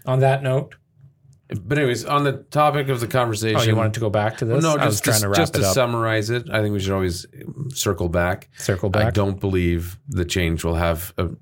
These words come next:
Speaker 2: an impact, certainly not a profound impact on the market. That's not gonna cool the market off. The bigger component of the purchases is about twenty percent of the buyers are investors, local investors,
Speaker 1: Yep.
Speaker 2: right? They're bought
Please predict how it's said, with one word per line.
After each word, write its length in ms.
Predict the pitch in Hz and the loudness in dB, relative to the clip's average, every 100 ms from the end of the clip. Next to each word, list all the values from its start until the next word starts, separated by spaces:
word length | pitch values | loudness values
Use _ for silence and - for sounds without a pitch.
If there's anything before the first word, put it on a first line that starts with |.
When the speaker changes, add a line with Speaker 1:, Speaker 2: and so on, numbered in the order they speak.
| - | -4
Speaker 2:
an 80 | 104 | -2
impact, 540 | 90 85 78 82 - | 0 0 0 -2 -6
certainly 300 | - 117 104 | -8 -4 -2
not 140 | 98 87 | 0 0
a 60 | |
profound 400 | 71 76 87 85 | -2 -2 0 0
impact 480 | 80 80 85 87 - | 0 0 -2 -2 -4
on 160 | 90 110 | -2 -2
the 80 | 110 | 0
market. 500 | 85 80 92 120 - | 0 -2 -2 -4 -6
That's 220 | 160 85 | -8 -6
not 280 | 113 120 120 | 0 0 0
gonna 280 | 117 104 95 - | -2 -2 -4 -6
cool 240 | - 110 | -2 0
the 80 | 104 | 0
market 320 | 104 98 90 | 0 0 0
off. 360 | 85 95 135 _ _ - - - - - - | 0 0 -4 _ _ -20 -18 -16 -18 -14 -8
The 80 | 92 | 0
bigger 380 | 139 131 127 | 2 2 0
component 600 | 120 - 101 98 98 95 | -2 -4 0 0 0 0
of 140 | 87 82 | 0 -2
the 80 | 82 | -2
purchases 580 | 85 87 87 101 101 | -2 -2 -2 -2 -2
is 140 | - - | -6 -4
about 160 | 90 - | -4 -2
twenty 240 | 104 95 | -2 -2
percent 560 | 90 82 92 85 - - | -2 0 0 0 -4 -6
of 140 | 85 85 | -4 -2
the 80 | 80 | 0
buyers 400 | 82 80 82 82 | 0 2 0 -2
are 120 | 76 | -2
investors, 600 | 76 85 - 67 62 - - | 0 0 0 -6 -6 -8 0
local 340 | 131 - 67 | 0 0 -4
investors, 640 | 62 - - - - - 110 | -4 -4 -6 -8 -8 -4 2
Speaker 1:
Yep. 120 | 113 | 2
Speaker 2:
right? 220 | 117 - | 0 -6
They're 100 | 98 | -6
bought 360 | 92 98 101 | 0 0 0